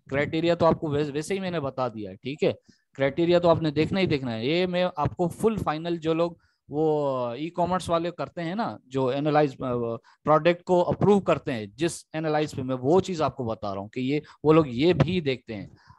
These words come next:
अब ये age listing आ गई, ये भी आपको जरूरी है देखना कि ये कब से बैठा हुआ, दो हज़ार ग्यारह से बैठा हुआ, दो हज़ार ग्यारह, दो हज़ार, दो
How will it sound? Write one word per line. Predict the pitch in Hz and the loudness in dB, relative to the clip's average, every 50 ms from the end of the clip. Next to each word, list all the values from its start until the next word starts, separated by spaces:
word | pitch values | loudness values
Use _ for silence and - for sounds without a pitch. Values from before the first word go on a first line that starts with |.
| - - | -2 0
अब | - 165 - 180 | 2 2 4 4
ये | 185 185 185 165 | 4 2 4 4
age | 180 190 190 185 | 4 4 6 6
listing | 202 185 170 160 - - 170 156 135 | 4 2 2 0 -2 -2 -4 -2 -2
आ | 120 107 101 | -2 -4 -4
गई, | 98 95 92 - - _ _ _ _ - - _ _ - | -6 -10 -12 -14 -16 _ _ _ _ -20 -20 _ _ 2
ये | 127 160 180 | 6 6 6
भी | 170 165 185 | 6 6 6
आपको | 185 170 160 - - 160 147 | 6 6 6 6 4 4 4
जरूरी | 127 135 135 143 156 165 170 | 6 6 6 6 6 6 6
है | 160 | 6
देखना | 139 139 147 143 - 156 147 151 | 6 4 2 2 2 -2 -4 -4
कि | - - - - - - 139 | -4 -8 -16 -10 -2 0 0
ये | 143 | 2
कब | - 165 156 | 4 4 4
से | 156 - 180 | 4 4 4
बैठा | 156 160 156 - 165 | 4 4 2 2 2
हुआ, | 156 160 160 | 4 4 4
दो | 151 139 139 | 2 2 2
हज़ार | 143 139 147 143 135 | 2 2 2 0 0
ग्यारह | 123 127 131 131 131 135 | -2 -2 -2 0 -2 -2
से | 127 - 131 | -4 -4 -4
बैठा | 117 117 - 127 | -4 -4 -4 -4
हुआ, | 117 117 | -4 -2
दो | 113 113 120 127 | -2 -2 -2 -2
हज़ार | 123 127 127 123 | 0 -2 -4 -6
ग्यारह, | 113 117 117 120 117 113 | -6 -6 -6 -6 -6 -4
दो | 110 120 127 127 | -2 -2 0 0
हज़ार, | 120 123 120 117 | 0 -2 -4 -2
दो | 110 117 120 | -2 -2 -2